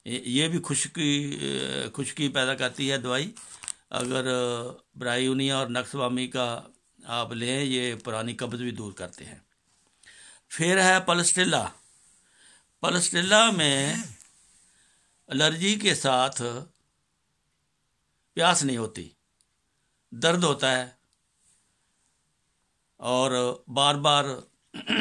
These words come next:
अ, इसमें पेचश भी लग जाते हैं, अस-, अ, ट-, टट्टियाँ भी लग जाती हैं, दस्त भी आते हैं,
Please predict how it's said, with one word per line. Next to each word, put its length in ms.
अ, 1300
इसमें 440
पेचश 340
भी 100
लग 200
जाते 300
हैं, 220
अस-, 220
अ, 380
ट-, 240
टट्टियाँ 280
भी 60
लग 160
जाती 320
हैं, 200
दस्त 260
भी 140
आते 240
हैं, 220